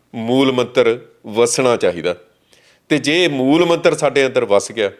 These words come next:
ਇਹ ਸਾਰੀਆਂ ਬਿਮਾਰੀਆਂ ਦੀ ਦਵਾਈ ਆ, ਸਾਰੀਆਂ ਸਮੱਸਿਆਵਾਂ ਦੀ ਕਾਟ ਹੈ, ਤੇ ਸਾਰੀਆਂ ਜਿੰਨੀਆਂ ਵੀ ਜੱਦੋ ਜਹਿਦ ਸਾਡੀਆਂ ਹੈਗੀਆਂ ਨੇ, ਸਾਡੀ ਲੜਾਈ ਆ, ਜੰਗ ਆ ਸਾਡਾ,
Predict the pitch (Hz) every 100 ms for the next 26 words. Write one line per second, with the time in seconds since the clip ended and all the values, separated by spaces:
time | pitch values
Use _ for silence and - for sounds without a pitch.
0 | _ _ _ _ - 165 156 - 127 139
1 | 175 190 190 185 123 123 123 123 123 135
2 | 127 110 101 98 123 135 _ _ _ _
3 | _ _ _ - 135 127 160 170 165 160
4 | - 120 117 120 - 127 127 127 127 120
5 | 117 117 - 95 101 101 139 - _ _
6 | _ _ _ _ _ _ - 151 - 143
7 | 147 202 190 131 135 156 151 151 127 117
8 | 127 131 123 120 - 110 113 110 107 110
9 | 135 120 101 - _ _ - 123 117 127
10 | 107 110 127 120 117 104 95 117 135 123
11 | 113 107 95